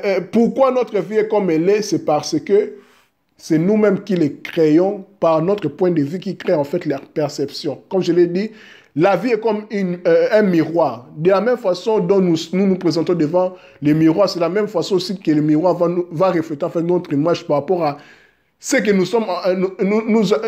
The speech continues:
nous l'avons en fait donné. C'est exactement avec, euh, euh, la, la photocopie qui est l'univers. L'univers est une grande photocopieuse. De la même façon dont nous pensons, dont nous parlons, dont nous actons, c'est la même chose aussi. L'univers va nous ref-,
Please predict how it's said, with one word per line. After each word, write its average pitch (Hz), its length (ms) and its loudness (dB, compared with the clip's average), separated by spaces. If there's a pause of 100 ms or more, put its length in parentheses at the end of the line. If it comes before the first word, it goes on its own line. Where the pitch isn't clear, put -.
nous 226 120 2
l'avons 202 280 2
en - 40 -2
fait 190 200 -4
donné. 170 400 0
C'est - 100 -2
exactement 208 360 2
avec, 202 440 0
euh, 156 200 2
euh, 147 200 4
la, 139 180 0
la 156 120 0
photocopie 220 600 0
qui 247 120 -2
est 220 60 4
l'univers. 190 520 0
L'univers 180 340 0
est 185 300 4
une 208 100 -2
grande 208 200 0
photocopieuse. 170 760 -4 (380)
De 160 80 0
la 214 100 4
même 269 140 2
façon 220 300 -4
dont 220 100 0
nous 214 140 2
pensons, 214 640 2 (360)
dont 190 120 4
nous 247 280 0
parlons, 208 520 2
dont 226 160 0
nous 208 240 -2
actons, 226 540 0 (340)
c'est - 180 -2
la 185 80 4
même 233 180 2
chose 226 180 -4
aussi. 202 340 0
L'univers 170 560 0
va 202 120 0
nous 196 140 2
ref-, 160 240 0